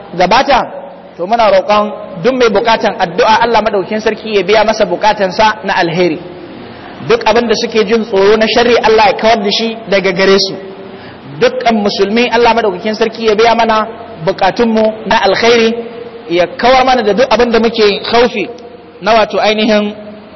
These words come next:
sharri wanda muka sani da wanda ma ba mu sani ba.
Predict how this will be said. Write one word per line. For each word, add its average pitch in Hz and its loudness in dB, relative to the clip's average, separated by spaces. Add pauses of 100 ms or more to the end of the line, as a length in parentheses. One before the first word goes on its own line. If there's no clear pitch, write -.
(120)
sharri 226 2 (440)
wanda 190 0
muka 220 -2
sani 240 0 (480)
da 185 2
wanda 214 2
ma 226 2 (840)
ba 208 2
mu 190 0
sani 202 -2
ba. 147 -6